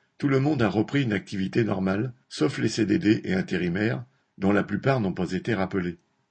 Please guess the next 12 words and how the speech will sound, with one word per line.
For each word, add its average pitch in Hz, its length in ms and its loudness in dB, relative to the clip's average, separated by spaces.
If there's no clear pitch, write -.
Les 87 100 -6
travailleurs 113 540 2
réclament 104 360 0
aussi 98 260 -4
la 107 120 0
prime 123 280 -4
covid 104 320 -4
dix-neuf. 92 640 -8
La 92 100 -4
charge 123 280 0
de 101 100 0
travail 117 520 -2